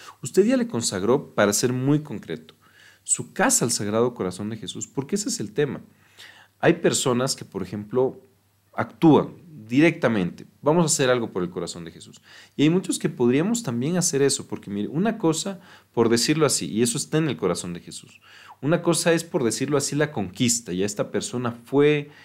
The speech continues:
y derribó la estatua. Bien, pero en eso, que es un acto muy loable, falta algo que usted puede hacer,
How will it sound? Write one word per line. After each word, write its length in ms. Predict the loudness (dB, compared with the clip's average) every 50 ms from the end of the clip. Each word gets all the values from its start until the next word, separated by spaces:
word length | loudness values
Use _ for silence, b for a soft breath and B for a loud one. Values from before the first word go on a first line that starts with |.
| B B B
y 80 | 2 4
derribó 400 | 4 4 4 4 4 6 6 6
la 60 | 4
estatua. 480 | 2 0 0 -2 -2 -2 -6 -14 -20 _ _
Bien, 420 | -2 0 2 2 2 0 -6 B B B B B B B B B _ _
pero 320 | 4 4 4 2 2 0
en 220 | -2 0 2 2 2
eso, 320 | 2 2 0 -4 -6 -10
que 100 | -10 -8
es 140 | -6 -4 -4
un 100 | -2 -4
acto 340 | -4 -4 -4 -4 -4 -4 -4 -4
muy 300 | -8 -6 -4 -2 -2 0
loable, 420 | 2 2 2 2 0 0 -4 -8 -10 -8
falta 340 | _ -2 -2 -2 0 -2 -2
algo 240 | -2 -2 -4 -6 -8
que 100 | -12 -16
usted 260 | -14 -6 -4 -4 -4
puede 260 | -4 -6 -6 -6 -6
hacer, 280 | -6 -8 -12 -16 -18